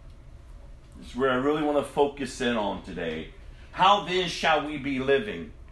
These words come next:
And you may say, "Well, you've shared this before," and yet though there may be some s-, new scriptures, pretty much we've heard these scriptures before, but there's a sense of urgency in me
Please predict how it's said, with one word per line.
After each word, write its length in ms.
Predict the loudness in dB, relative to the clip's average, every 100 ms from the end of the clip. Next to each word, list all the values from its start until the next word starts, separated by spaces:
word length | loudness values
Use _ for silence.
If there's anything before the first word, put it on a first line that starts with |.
| -16 -6
And 120 | -2
you 60 | 0
may 160 | 0
say, 300 | -2 2 2
"Well, 360 | 4 6 6 4
you've 280 | -4 -10 -10
shared 480 | -6 0 2 2 2
this 380 | 0 0 -10 -14 -18 -18 -18 -12 -2
before," 600 | -2 0 6 6 6 2
and 240 | 0 -4
yet 180 | -4 -2
though 140 | -2
there 100 | -2
may 160 | -4 -6
be 160 | -8 -10
some 320 | -8 -4 -4
s-, 240 | -6 -10 -14 -10
new 240 | -4 -4
scriptures, 680 | -6 -8 -8 -6 -6 -6 -8 -14 -12 -2
pretty 180 | -2
much 240 | 0 -2 -4
we've 180 | -8 -4
heard 220 | -4 -4
these 180 | -8 -10
scriptures 420 | -8 -10 -8 -10
before, 560 | -10 -6 -2 0 0 -4 -14 -8
but 120 | 0
there's 240 | 0 0
a 80 | -4
sense 360 | -4 -4 -2 0
of 200 | 0 2
urgency 720 | 0 0 -8 -8 -8 -8 -6
in 260 | -6 -4 -2
me 380 | -2 -2 -4